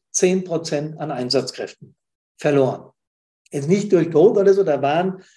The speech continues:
auch einige Kameraden dabei. <clears throat> Bei mir waren's leider zwei in der eigenen Feuerwehr. Auch das ist ein Grund, warum ich das hier mache. Einer durch Suizid, für die, die mich nicht kennen.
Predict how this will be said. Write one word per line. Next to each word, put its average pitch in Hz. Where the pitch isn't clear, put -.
auch 175
einige 170
Kameraden 139
dabei. 131
<clears throat> -
Bei 151
mir 151
waren's 147
leider 143
zwei 151
in 170
der 165
eigenen 156
Feuerwehr. 151
Auch 127
das 147
ist 143
ein 143
Grund, 151
warum 139
ich 131
das 131
hier 127
mache. 123
Einer 131
durch 127
Suizid, 160
für 135
die, 135
die 131
mich 127
nicht 127
kennen. 127